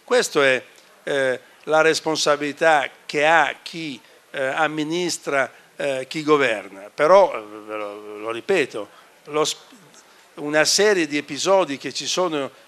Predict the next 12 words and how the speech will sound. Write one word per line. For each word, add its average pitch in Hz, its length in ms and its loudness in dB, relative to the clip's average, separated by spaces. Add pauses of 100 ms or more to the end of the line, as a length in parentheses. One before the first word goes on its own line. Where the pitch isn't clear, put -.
che 143 160 -6
ci 147 140 -8
sono, 139 400 0
che 117 140 -12
stanno, 139 540 -2 (260)
che 147 120 -4
sono 165 220 0
successi, 147 560 -2
che 139 140 -10
stanno 160 360 0
succedendo, 147 840 -4 (460)
eh, 139 600 -8